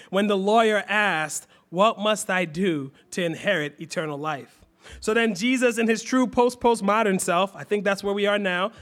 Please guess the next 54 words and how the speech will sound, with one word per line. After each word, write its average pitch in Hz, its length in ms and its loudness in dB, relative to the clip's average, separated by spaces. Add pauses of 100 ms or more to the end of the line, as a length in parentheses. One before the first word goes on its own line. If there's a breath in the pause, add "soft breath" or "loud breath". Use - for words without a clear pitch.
(120)
I 175 40 -12
could 214 200 2
be 233 140 0
wrong. 208 420 0 (500 soft breath)
But 185 120 2
in 247 140 6
reality, 254 800 2 (160)
I 196 80 0
don't 226 120 0
think 220 140 -2
anyone 214 320 2
knows 196 240 -2
if 180 120 -8
we're 190 100 -4
postmodern 180 560 -4
or 151 40 -6
not. 135 280 -6 (240 loud breath)
But 190 160 0
Jesus 269 400 2
in 247 100 4
his 226 180 0
true 262 260 -4
self, 233 440 -4
and - 80 -8
this 208 80 -4
is - 60 -6
what 240 80 2
I 226 60 2
want 226 200 0
you 208 80 -8
to 214 80 -4
hear, 175 300 -2 (260 loud breath)
continues 294 640 4
along 254 540 4 (160 loud breath)
in 220 120 4
the 220 100 6
rabbinic 226 540 2
or 208 60 -2
teaching 240 400 -2
tradition. 196 640 -2 (240 loud breath)
Really, 294 280 4
he 302 120 6
does 233 260 2
what 220 160 2
all 269 300 4
great 277 240 -2
teachers 254 340 0
do. 170 240 0 (160 loud breath)
Instead 269 380 2
of 269 100 2
force-feeding 269 640 2
you 233 160 2
an 180 80 0
answer, 277 640 0